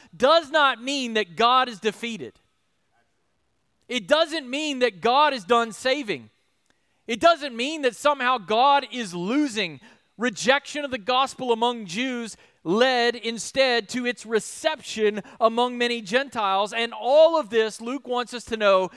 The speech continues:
is according to God's plan. King Jesus, even when the gospel is rejected, is still on the move. He's winning some Israelites.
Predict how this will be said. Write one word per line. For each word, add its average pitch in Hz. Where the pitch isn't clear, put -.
is 208
according 220
to 202
God's 165
plan. 143
King 277
Jesus, 202
even 277
when 233
the 196
gospel 233
is 185
rejected, 180
is 202
still 285
on 254
the 233
move. 220
He's 220
winning 233
some 214
Israelites. 214